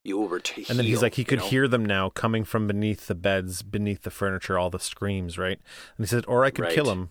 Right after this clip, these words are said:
Speaker 2: I could stop this." And then
Speaker 1: "I
Speaker 2: he
Speaker 1: could
Speaker 2: s-,
Speaker 1: stop
Speaker 2: thinks,
Speaker 1: this."
Speaker 2: "I,
Speaker 1: That's
Speaker 2: he
Speaker 1: the
Speaker 2: nearly
Speaker 1: third
Speaker 2: did
Speaker 1: time.
Speaker 2: it." Right. He nearly did
Speaker 1: Yeah.
Speaker 2: it, but honor prevailed. Honor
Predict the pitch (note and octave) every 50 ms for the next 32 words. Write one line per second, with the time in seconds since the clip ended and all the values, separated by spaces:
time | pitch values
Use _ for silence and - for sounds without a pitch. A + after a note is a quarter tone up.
0 | - - - G#2 - - A2 - - - - A#2+ B2+ - - - G2 F#2 F2 -
1 | - - - - _ - - - - - - A2+ A2+ A2 A2 G2 F#2 F#2+ A2 G#2+
2 | - - - G#2+ G#2 G2 F#2+ G#2 G#2 F#2+ D#2 C#2 F#2+ G2+ G2+ G2+ G2+ - _ -
3 | - A2+ A#2 A#2 A2 C3+ A#2+ B2 C3+ D3 C#3+ C3 C3 B2 G#2 - A#2+ A#2 G#2 -
4 | F2 - - - - - _ _ _ _ _ _ _ _ _ _ _ _ _ _
5 | _ - G#2+ G#2 F#2+ - - - - - - - A#2+ A#2 A2 A2 A2 A#2 B2 A#2+
6 | A#2+ G#2+ F#2+ G#2+ - G2 D2 D2 - - G#2 - - - - A2+ G#2+ A2 A2 A#2
7 | A2+ A2 - - - A2+ F#2+ F2 F#2+ F2 F2+ F2 F2+ F2+ - - - - - -
8 | - - - - _ _ - _ C3 B2 B2 C3+ C#3+ C#3 C3+ A#2 G#2+ G2+ F#2 -